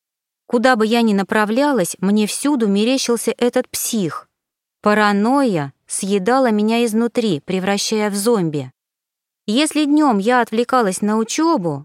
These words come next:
болтовню с Крис и переписки с Уиллом, которые уже вошли в привычку, то ночью... я погибала от непокидающего меня чувства тревоги, прислушивалась к каждому шороху,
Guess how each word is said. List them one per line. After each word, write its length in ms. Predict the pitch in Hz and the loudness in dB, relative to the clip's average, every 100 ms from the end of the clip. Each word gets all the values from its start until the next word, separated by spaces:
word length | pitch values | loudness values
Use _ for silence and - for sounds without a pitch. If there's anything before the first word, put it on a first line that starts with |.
| - | -6
болтовню 640 | 175 226 269 254 254 247 | -2 0 2 2 2 0
с 60 | - | -2
Крис 340 | 262 240 185 - | -2 0 -2 -4
и 80 | 202 | -2
переписки 640 | 233 240 247 240 - 180 | -2 -2 -2 -4 -2 -6
с 120 | - | -4
Уиллом, 600 | 214 254 302 277 170 151 | -4 0 0 2 0 0
которые 480 | - 214 226 214 196 | -2 0 0 2 0
уже 280 | 220 208 220 | -2 -2 -2
вошли 340 | 220 - 214 | -2 -4 -6
в 60 | - | -4
привычку, 680 | 220 226 208 165 - 135 139 _ _ - | -4 -2 -2 -4 -6 -8 -10 _ _ -6
то 180 | 180 180 | -2 0
ночью... 800 | 190 233 285 - 196 180 147 143 _ _ _ _ _ _ 185 | 0 2 0 -2 -4 -4 -6 -10 _ _ _ _ _ _ -6
я 340 | 185 262 285 | 0 2 2
погибала 680 | 233 208 220 214 277 247 202 | 0 -2 0 2 2 2 2
от 120 | 220 | 0
непокидающего 960 | 220 208 - 208 262 269 240 - 220 | -2 -4 -4 0 2 2 0 -4 -2
меня 340 | 214 220 240 240 | 0 0 0 -2
чувства 420 | 233 226 - 214 | -4 -6 -4 -4
тревоги, 680 | 233 233 214 196 156 147 - _ _ - | -2 0 0 -2 -2 -6 -10 _ _ -2
прислушивалась 880 | 226 233 262 302 - 226 190 180 - | -2 0 0 0 0 0 0 -2 -4
к 60 | |
каждому 480 | - 254 240 254 277 | -2 0 0 0 0
шороху, 760 | - 277 262 196 156 - 147 | 0 0 2 2 -2 -6 -10